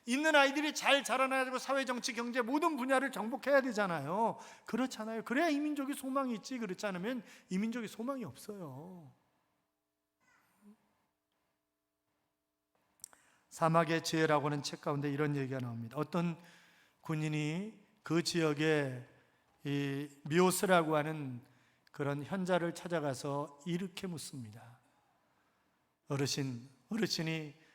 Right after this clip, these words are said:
가장 현명하신 분이라고 해서 여쭤보러 왔습니다. 저 같은 죄인도 용서받을 수 있나요?"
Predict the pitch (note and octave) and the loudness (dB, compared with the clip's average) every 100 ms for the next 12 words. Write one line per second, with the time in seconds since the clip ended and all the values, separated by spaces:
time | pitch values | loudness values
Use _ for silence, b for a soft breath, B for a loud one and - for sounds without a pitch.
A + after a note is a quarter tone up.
0 | b - D3+ E3 G3 F#3 G#3+ G3+ F#3+ F3+ | b -8 -2 2 2 2 0 0 0 -2
1 | F#3 F3 D3 E3 D#3 C#3+ C#3 C3 A#2+ C3+ | -2 -6 -4 -4 -2 -2 -2 -4 -4 -4
2 | C3 C3 D3+ C#3 C3+ B2+ - B2 A#2 A2 | -4 -4 -6 -6 -6 -8 -10 -10 -12 -14
3 | - B2 B2+ B2 B2 A#2+ - D3 D3 C#3+ | -8 -4 -4 -6 -8 -8 -4 -2 -2 -4
4 | D3+ D3 b b b - C#3 C3+ C3 A#2+ | -6 -8 b b b -4 -4 -4 -6 -6
5 | B2 - C#3 A2+ G#2+ A#2 A#2+ | -8 -12 -10 -10 -12 -16 -20